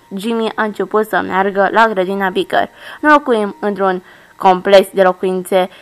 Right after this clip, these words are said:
sau într-unul din blocurile cu portal de lângă parc. Sta la ultimul etaj, într-un bloc cu cinci etaje și fără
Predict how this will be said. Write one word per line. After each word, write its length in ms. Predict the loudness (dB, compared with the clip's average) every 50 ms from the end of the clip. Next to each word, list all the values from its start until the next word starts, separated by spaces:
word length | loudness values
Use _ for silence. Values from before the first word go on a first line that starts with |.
| -20 -20 _ _
sau 280 | -4 2 4 4 4
într-unul 280 | 4 0 -2 -4 -4 -2
din 120 | -2 0
blocurile 440 | 2 2 2 2 2 0 0 0 0
cu 140 | -2 -4 -6
portal 380 | -4 -6 -6 0 2 2 2
de 80 | 2 0
lângă 220 | -4 -2 -2 -4 0
parc. 220 | 2 2 2 2 -2 -14 _ _ _ -20 -6
Sta 140 | 0 0 2
la 160 | 4 2 2
ultimul 360 | 2 -2 0 2 2 4 4 2
etaj, 380 | 2 2 0 0 0 -2 -4
într-un 300 | -6 -6 -6 -4 -6 -2
bloc 260 | 0 2 2 2 0
cu 180 | -2 -4 -4 -4 -6 _ _
cinci 280 | -4 -2 -2 0 0
etaje 480 | -2 -2 -2 -2 -2 -2 0 -2 -4 -6 -6 -10 -20 -20 -20 -20
și 140 | _ -8 -8
fără 300 | -8 0 4 6 6 8